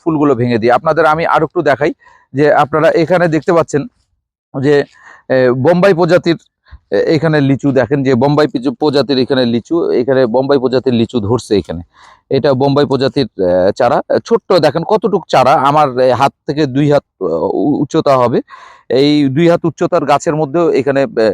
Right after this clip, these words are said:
লিচুর চারার মধ্যে এখানে লিচু ধরেছে। কিন্তু এই চারাগুলো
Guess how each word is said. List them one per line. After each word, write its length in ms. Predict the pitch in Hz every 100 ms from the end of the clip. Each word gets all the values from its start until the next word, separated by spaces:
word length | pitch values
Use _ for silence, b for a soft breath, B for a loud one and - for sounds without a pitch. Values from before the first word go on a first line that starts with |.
| 95
লিচুর 300 | 135 - 131
চারার 320 | 139 127 123 - 120
মধ্যে 300 | 123 123 123
এখানে 200 | 117 120 117
লিচু 260 | 117 127
ধরেছে। 360 | 110 117 110 202 - B B B
কিন্তু 180 | 151 -
এই 200 | 180 196
চারাগুলো 500 | 214 190 190 185